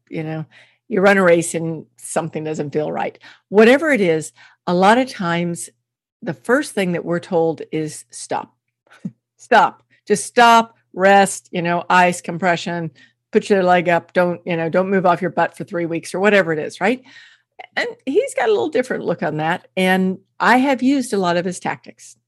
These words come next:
I have used a lot of his tactics. You don't have to go through the whole book. Like, you can use this book as kind of a, you know, hunt and peck is what I do with it. Hurt something, find it, <laughs> find it in the book. I'm not gonna read the entire thing 'cause it is quite, it is quite the read.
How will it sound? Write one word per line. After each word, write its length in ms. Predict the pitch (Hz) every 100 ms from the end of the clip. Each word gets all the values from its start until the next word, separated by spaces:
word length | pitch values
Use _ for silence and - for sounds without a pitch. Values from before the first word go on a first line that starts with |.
| _ -
I 100 | 160
have 100 | 165
used 240 | 214 208
a 20 |
lot 140 | 190 185
of 60 |
his 120 | 185
tactics. 480 | - 175 175 180 - - _ -
You 100 | 180
don't 360 | 143 185 196
have 160 | 208 208
to 80 | 202
go 140 | 190
through 140 | 202
the 120 | 180 170
whole 140 | 185
book. 280 | 190 202 -
Like, 180 | 165 185
you 100 | 175
can 140 | 185
use 160 | 185 170
this 160 | 160
book 280 | - 170 170
as 140 | 165
kind 200 | - 165
of 120 | 160 147
a, 180 | 127 - _ _ _ _
you 60 | 165
know, 120 | 156
hunt 240 | - 214
and 120 | 180 170
peck 240 | 160 -
is 140 | -
what 100 | 160
I 100 | 160
do 120 | 156 147
with 160 | 143
it. 140 | - - _ _ _ _ _
Hurt 240 | 220 208
something, 440 | 220 208 233 233 220 _ _ _ _
find 240 | - -
it, 140 | - - - 220
<laughs> 200 | 202 -
find 240 | 214 233 208
it 100 | -
in 60 |
the 80 | 180
book. 260 | - - _ 277 240 -
I'm 140 | 196
not 140 | 196
gonna 140 | 196 196
read 220 | 190 185
the 100 | 180
entire 380 | 170 185 165 151
thing 240 | 170 151
'cause 160 | 185 180
it 140 | 190
is 160 | 180 -
quite, 340 | 180 151 131 -
it 60 | 156
is 160 | 160
quite 240 | - 208 -
the 80 |
read. 240 | - -